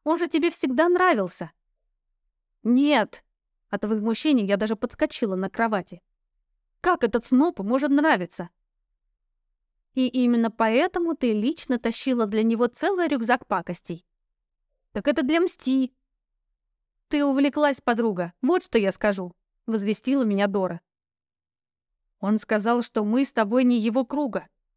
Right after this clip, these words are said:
Я еле себя остановила, чтобы не начать метаться по комнате. «Но ты же хочешь доказать, что это он в твои круги не входит,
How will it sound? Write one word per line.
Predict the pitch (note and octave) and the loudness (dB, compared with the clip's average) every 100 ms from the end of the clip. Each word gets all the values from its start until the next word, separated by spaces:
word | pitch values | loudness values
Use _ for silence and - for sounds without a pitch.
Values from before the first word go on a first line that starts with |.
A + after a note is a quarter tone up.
| _ _ - | _ _ -2
Я | A3+ | -2
еле | A3 C4 A#3+ | 2 2 2
себя | A3+ A3+ A3+ | 0 0 0
остановила, | - B3 C4+ B3+ G#3 | 0 2 2 2 -2
чтобы | F3+ G#3 F#3 | -4 -6 -2
не | G#3 | -2
начать | G#3+ A3 A#3+ A3+ | 0 -2 -2 -2
метаться | A3+ A#3+ - F3+ | -2 -2 -4 -6
по | A3 | -2
комнате. | A#3+ G3 F3+ - E3+ _ _ _ _ _ _ _ _ _ _ _ _ _ _ _ | 0 0 -4 -6 -14 _ _ _ _ _ _ _ _ _ _ _ _ _ _ _
«Но | B3 B3 | 0 0
ты | B3+ D#4+ | 2 -2
же | C#4 C4+ | -2 -2
хочешь | - A4 F4 A3 | -2 -2 -2 -6
доказать, | A3+ C4+ C4 A3+ - | -2 0 0 0 -2
что | - A#3 | 0 2
это | B3+ C4+ | 2 0
он | C#4+ E4 G3+ | 0 -2 -2
в | - | -6
твои | A3 A#3 G#3+ | -2 -2 -2
круги | B3 B3+ A#3+ | -2 0 0
не | G#3 | -2
входит, | A#3+ - G#3+ E3+ - | -4 -4 -4 -4 -12